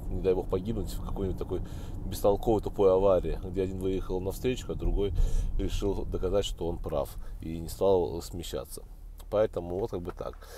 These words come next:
На два месяца отменяется «Ласточки» из Сочи в Майкоп, м, и Армавир, ну, потому что там будут, э, переделать железную дорогу. В общем, как бы так. В Сочи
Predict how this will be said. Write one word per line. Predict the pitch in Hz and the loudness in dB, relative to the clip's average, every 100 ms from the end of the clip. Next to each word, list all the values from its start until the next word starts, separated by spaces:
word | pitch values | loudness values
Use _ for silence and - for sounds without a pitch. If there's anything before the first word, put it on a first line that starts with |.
| - - | -16 -6
На | 110 | -2
два | 120 151 | 6 6
месяца | 151 131 - | 6 2 -2
отменяется | - 104 107 95 - | -6 -4 0 0 2
«Ласточки» | 101 92 87 - | 2 2 -2 -6
из | 85 | -8
Сочи | - 98 - | -6 -6 -6
в | 80 | -6
Майкоп, | 82 82 131 170 - - - | -6 0 0 0 -4 -14 -10
м, | 113 110 - | -6 -6 -6
и | 117 | -6
Армавир, | 120 113 110 107 113 113 - - | -2 -2 0 -2 0 -2 -4 -12
ну, | 98 107 | -12 -10
потому | 113 92 87 87 | -10 -10 -10 -10
что | - | -10
там | 85 | -10
будут, | 82 85 78 - | -8 -8 -10 -6
э, | 80 76 | -6 -6
переделать | - 82 82 76 | -8 -6 -4 -4
железную | 71 73 85 | -6 -8 -4
дорогу. | 87 156 165 | 0 0 0
В | 104 | -4
общем, | 117 107 | -6 -8
как | 90 | -8
бы | 87 | -8
так. | - - - - - - | -8 -10 -14 -14 -16 -14
В | - | 2
Сочи | 151 139 101 | 4 6 2